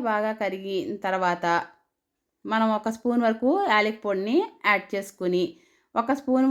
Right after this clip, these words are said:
వరకు నెయ్యిని యాడ్ చేసుకుని, మొత్తం అంతా కలిసే విధంగా ఉడికించుకుని, బాగా దగ్గరికి వచ్చిన తర్వాత, పుట్నాల పప్పును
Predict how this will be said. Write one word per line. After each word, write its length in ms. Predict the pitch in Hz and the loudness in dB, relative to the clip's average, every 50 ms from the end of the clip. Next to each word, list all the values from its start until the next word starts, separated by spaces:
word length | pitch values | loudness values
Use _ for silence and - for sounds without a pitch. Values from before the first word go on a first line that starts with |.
| 254 | 2
వరకు 280 | 226 214 220 - 202 196 196 190 - - - _ _ 196 | 2 0 -2 -4 -6 -4 -4 -4 -6 -8 -12 _ _ -4
నెయ్యిని 360 | 202 202 208 208 208 214 247 359 381 - 208 | -4 -2 0 0 2 4 4 4 4 4 4
యాడ్ 180 | 202 202 196 196 - | 2 2 2 -2 -4
చేసుకుని, 460 | 214 214 214 - - 196 190 185 185 170 - - _ _ _ _ _ _ - | -4 -4 -6 -6 -6 -4 -2 -2 -2 -2 -4 -8 _ _ _ _ _ _ -4
మొత్తం 260 | 214 226 226 254 247 233 | -4 -2 0 0 0 0
అంతా 140 | 226 226 214 220 | 0 0 0 0
కలిసే 280 | 196 196 202 - 220 208 202 | 0 -2 -2 -2 -2 -2 0
విధంగా 340 | 196 196 190 190 185 185 175 - - - _ _ _ _ _ _ _ _ - | 0 0 0 2 0 0 0 -2 -4 -10 _ _ _ _ _ _ _ _ -2
ఉడికించుకుని, 560 | 208 214 226 226 269 240 226 - - 226 208 190 196 | 0 2 2 4 2 2 0 0 -2 -4 -2 0 2
బాగా 140 | 196 214 208 208 | 2 2 0 -2
దగ్గరికి 300 | 196 196 247 254 277 254 220 | -2 0 0 0 0 0 -2
వచ్చిన 220 | 220 - - 202 185 180 | -4 -6 -8 -6 -4 -2
తర్వాత, 340 | 175 180 175 175 175 175 - 185 214 285 359 415 - - _ _ _ - | -2 0 0 -2 -2 -2 0 0 2 2 2 0 -2 -8 _ _ _ -4
పుట్నాల 360 | 247 254 254 294 302 285 285 262 247 | -4 2 4 4 6 6 4 2 0
పప్పును 300 | 220 214 - 185 190 | -2 -2 -4 -4 -4